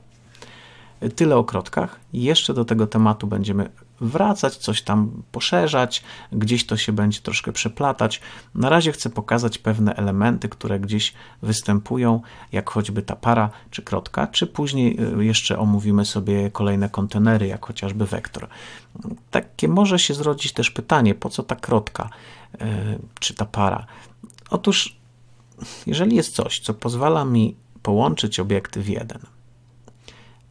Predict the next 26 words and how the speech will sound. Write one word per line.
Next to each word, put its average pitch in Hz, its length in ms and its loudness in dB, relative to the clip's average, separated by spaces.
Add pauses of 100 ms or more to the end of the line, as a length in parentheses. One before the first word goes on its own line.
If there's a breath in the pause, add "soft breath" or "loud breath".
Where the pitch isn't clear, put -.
jakoś 147 520 0
tym 120 420 2 (800)
łatwiej 135 320 0
się 135 120 -2
zarządza, 135 800 0
no 110 100 0
bo 117 140 0
jak 117 220 2
mam 110 140 2
wszystko 110 320 -2
tak 104 200 -4
ładnie 104 260 4
upakowane, 101 640 -4
na 139 100 -6
przykład - 340 -6 (260 loud breath)
mogę 127 200 0
sobie 113 260 0
czytać 110 300 -4
jakieś 104 240 -6
dane 101 400 0
z, - 240 -4
e, - 240 -6
bazy 101 300 0
danych 98 520 -4
i 180 100 -4
takie - 480 -2